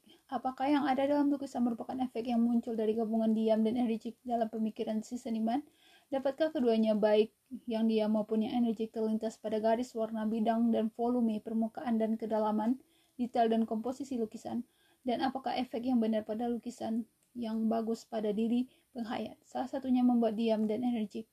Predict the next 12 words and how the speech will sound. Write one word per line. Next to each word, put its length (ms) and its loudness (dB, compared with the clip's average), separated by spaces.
kalem 560 0
dan 240 -2
intens, 560 -2
tenang 480 -6
dan 160 -6
ribut. 320 -12
Yang 160 2
kesebelas 400 4
yaitu 320 -2
berat 320 2
dan 240 2
ringan. 400 -2